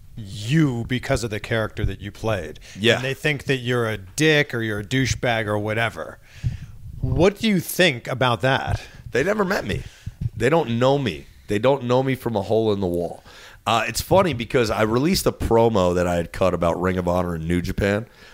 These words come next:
Speaker 2: directly after I did the Madison Square Garden thing with Big Cass. And that wasn't taken kindly by anyone. And I thought to myself, "This is funny because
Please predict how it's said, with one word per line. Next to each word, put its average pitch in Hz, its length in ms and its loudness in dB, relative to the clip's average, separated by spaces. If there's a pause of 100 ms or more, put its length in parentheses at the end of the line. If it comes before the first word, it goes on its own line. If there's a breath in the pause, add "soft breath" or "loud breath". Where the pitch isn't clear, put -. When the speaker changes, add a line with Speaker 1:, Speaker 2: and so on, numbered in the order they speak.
(140 loud breath)
Speaker 2:
directly 95 500 0
after 95 260 0
I 92 60 4
did 92 160 -2
the 90 80 -4
Madison 90 380 -2
Square 90 240 -2
Garden 98 360 2
thing 85 200 -6
with 80 160 -8
Big - 160 -8
Cass. 95 420 -4 (1500 loud breath)
And 98 220 0
that 165 160 0
wasn't 208 340 0
taken 139 600 -2 (160)
kindly - 580 -8 (200)
by 107 160 -2
anyone. 107 580 -2 (680 soft breath)
And 120 100 -2
I 160 80 0
thought - 300 -2
to 202 60 -2
myself, 131 440 0
"This - 220 0
is - 140 -4
funny 117 420 0
because 82 680 -2